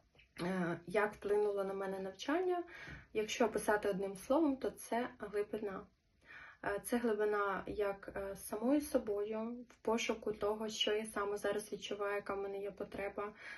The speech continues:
як я на це реагую. Е, взагалі дуже багато питань до себе тут, е, можна безкінечно повторювати, так і в роботі з клієнтом.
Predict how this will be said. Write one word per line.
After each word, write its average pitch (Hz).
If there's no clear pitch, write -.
як 202
я 202
на 196
це 202
реагую. 208
Е, 196
взагалі 214
дуже 214
багато 202
питань 196
до 190
себе -
тут, -
е, 185
можна 196
безкінечно 196
повторювати, 240
так 233
і 233
в -
роботі 202
з 185
клієнтом. 185